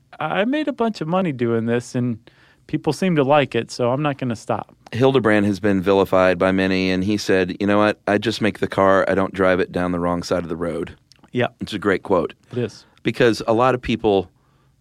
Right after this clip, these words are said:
Speaker 2: hate auto-tune and think
Speaker 1: Oh,
Speaker 2: it's
Speaker 1: yeah.
Speaker 2: the worst thing that happened to music. A lot of people like it and say when you use it for what it's supposed to be used for, it can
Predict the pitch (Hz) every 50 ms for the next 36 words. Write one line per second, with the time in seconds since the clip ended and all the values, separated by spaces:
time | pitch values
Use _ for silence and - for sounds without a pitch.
0 | _ _ _ _ _ _ - - - 113 110 95 - - 95 90 90 82 85 85
1 | - - 87 80 80 78 78 - - 87 - 101 139 135 139 131 123 123 104 98
2 | 110 123 123 - - - 113 104 92 92 92 95 87 - - 85 82 85 85 82
3 | 80 87 85 82 - - _ _ - _ - - - 107 110 120 127 127 123 131
4 | 127 110 117 113 113 110 107 104 98 - _ _ _ _ _ _ _ _ _ _
5 | _ - 160 180 185 - 175 151 - - 127 113 - - 131 123 117 113 113 110
6 | 110 107 107 113 117 107 120 113 - - - 107 101 104 101 95 - - - 107
7 | 95 - - 95 95 98 101 95 - - 101 98 95 90 - 104 98 92 82